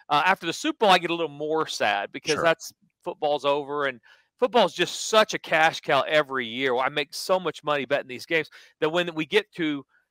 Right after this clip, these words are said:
Speaker 1: the big game in, in February, you know, it becomes a little more difficult. We still do great in basketball also, but i-, it's, it's just almost an automatic thing year after year after year that myself and my clients are gonna make money betting on football each year. So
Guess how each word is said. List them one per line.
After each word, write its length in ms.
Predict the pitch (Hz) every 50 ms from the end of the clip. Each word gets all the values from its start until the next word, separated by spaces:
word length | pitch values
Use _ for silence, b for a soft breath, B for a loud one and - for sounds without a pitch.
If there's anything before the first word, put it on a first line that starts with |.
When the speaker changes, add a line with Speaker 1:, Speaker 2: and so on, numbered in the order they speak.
| _ _ _ _ _ _ -
Speaker 1:
the 80 | 131
big 240 | 120 - 165 151 139
game 380 | - 202 254 277 277 247 214 180
in, 120 | 156 160 -
in 120 | 156 147
February, 600 | - - 220 233 247 208 190 156 147 143 143 143 - _ _ _ _ _ _ _ _ _ _ -
you 80 | 185
know, 80 | 170 156
it 60 | 156
becomes 340 | 170 - - 214 196 185 147
a 40 | 165
little 140 | 160 151
more 160 | 131 135 135 135
difficult. 500 | - 202 226 - 196 - - 135 120 131
We 100 | 160 170
still 280 | - - - 165 160
do 100 | 139 131
great 300 | 123 113 127 139 151 151
in 60 | 131
basketball 460 | 123 131 135 139 - - 135 123 117 110
also, 520 | 131 139 147 165 - - 147 120 113 113 b b b b b b b b b b _ -
but 280 | 151 147 139 135 - _ _ _ _ _ _ _ _ _ _ _ _ _ _ -
i-, 40 | 156
it's, 400 | 160 151 170 170 165 - - - -
it's 220 | 180 165 - -
just 320 | - 240 254 - - - _ -
almost 480 | 185 190 208 196 175 165 151 - - 151
an 60 | - _ -
automatic 600 | 151 160 175 170 156 151 151 143 131 120 - -
thing 380 | - - 175 175 160 131 123
year 320 | 120 123 143 160 180 180 170
after 220 | 156 135 - -
year 160 | 135 143 151
after 160 | 135 - - 113
year 260 | 123 151 160 143 123 B B B B B -
that 100 | 139 139
myself 440 | 139 131 123 - - 165 151 143 -
and 80 | 131
my 80 | 120 113
clients 340 | - - 143 135 127 - -
are 60 | 110
gonna 120 | 120 123
make 180 | 117 113 117 107
money 280 | 127 139 147 135 117
betting 320 | 113 - 120 120 120 113 107
on 100 | 104 98
football 420 | _ - - - - - 113 104
each 220 | 110 110 - - -
year. 160 | 92 90 90
So 240 | - - 123 107